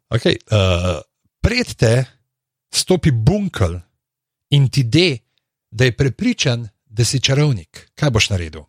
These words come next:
Ga boš vprašal, zaradi česa to misli? A se boš strinjal in odšel proč, da ne sami tuhtajo, ne, o resnici? Se strinja-, pač pritrdil in jih vprašal, če bi radi,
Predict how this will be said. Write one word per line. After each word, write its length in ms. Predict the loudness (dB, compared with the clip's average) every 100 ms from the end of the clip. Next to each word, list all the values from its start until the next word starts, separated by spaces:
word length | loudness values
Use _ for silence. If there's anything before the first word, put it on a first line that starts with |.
| _
Ga 140 | -2
boš 120 | 0 0
vprašal, 760 | -2 0 0 0 -2 -2 -4 -6 _ _ _ _ _
zaradi 280 | -6 -4 -2
česa 300 | -2 0 -2
to 140 | -2
misli? 460 | -2 -4 -4 -4 -6 _ _
A 120 | _ -2
se 120 | 0
boš 320 | 0 0 0
strinjal 580 | -2 -2 0 2 0 0 _
in 180 | 0
odšel 300 | 0 0 0 0
proč, 600 | 0 2 2 0 -4 -8 _
da 180 | _ 0
ne 140 | 2 0
sami 380 | 2 2 2
tuhtajo, 640 | 2 0 -2 0 2 2 0
ne, 300 | -4 -2 -2
o 160 | 0 0
resnici? 560 | 0 -2 -6 -6 -8 -10 _ _
Se 200 | 0 0
strinja-, 460 | 0 2 2 2 0
pač 220 | -2 0
pritrdil 680 | 0 2 2 2 2 0 -2
in 220 | -2 0
jih 220 | 0 -2 -6
vprašal, 540 | -6 0 2 2 0
če 140 | 0 -2
bi 180 | 0 2
radi, 400 | 2 2 2